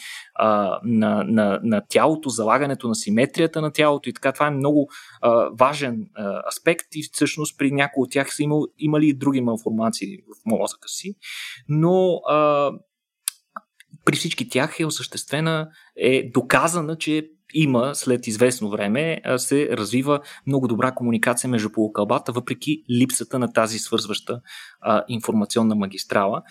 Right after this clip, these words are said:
Това е наистина изключително добра демонстрация на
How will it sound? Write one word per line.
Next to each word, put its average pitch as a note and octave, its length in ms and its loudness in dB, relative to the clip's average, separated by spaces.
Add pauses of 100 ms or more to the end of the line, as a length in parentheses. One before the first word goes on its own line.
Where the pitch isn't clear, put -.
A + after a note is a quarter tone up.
(240)
Това C#3 200 2
е D3+ 40 2
наистина C3+ 640 0 (240)
изключително C#3 840 -4
добра A2+ 300 0
демонстрация B2 800 0
на C3+ 320 -4